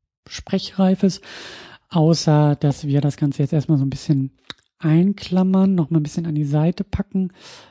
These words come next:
weil da eben ganz viele neue Ideen entstanden sind und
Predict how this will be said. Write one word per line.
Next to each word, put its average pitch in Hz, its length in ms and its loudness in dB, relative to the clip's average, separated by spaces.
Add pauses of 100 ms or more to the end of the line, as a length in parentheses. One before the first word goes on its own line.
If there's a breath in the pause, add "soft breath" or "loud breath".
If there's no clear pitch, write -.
(160 loud breath)
weil 160 760 4
da 151 180 0
eben 143 180 0
ganz 143 180 0
viele 147 160 -2
neue 139 220 0
Ideen 139 260 0
entstanden 139 480 -2
sind 131 320 0 (120)
und 131 360 2